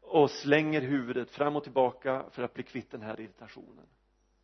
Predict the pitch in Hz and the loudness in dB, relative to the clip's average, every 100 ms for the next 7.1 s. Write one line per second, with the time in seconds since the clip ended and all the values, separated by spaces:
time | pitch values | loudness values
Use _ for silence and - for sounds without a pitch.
0 | _ _ 135 107 135 156 123 - 123 - | _ _ -14 -4 -4 -2 -6 -4 -6 -6
1 | 117 131 165 _ _ _ _ _ _ _ | -6 -6 -8 _ _ _ _ _ _ _
2 | - 135 135 143 - 143 127 127 131 135 | 2 4 6 4 2 -2 4 4 4 0
3 | 139 135 143 135 123 107 123 - 107 104 | -2 -2 -2 0 0 -2 -10 -10 -8 -8
4 | 104 _ _ _ - 139 120 110 104 104 | -12 _ _ _ -20 -16 -12 -12 -10 -10
5 | 110 127 98 95 - - _ _ - 117 | -6 -6 -6 -16 -18 -18 _ _ -4 -4
6 | 107 107 110 95 - 107 - - 85 78 | -4 -10 -16 -16 -16 -18 -20 -20 -20 -20
7 | 78 | -20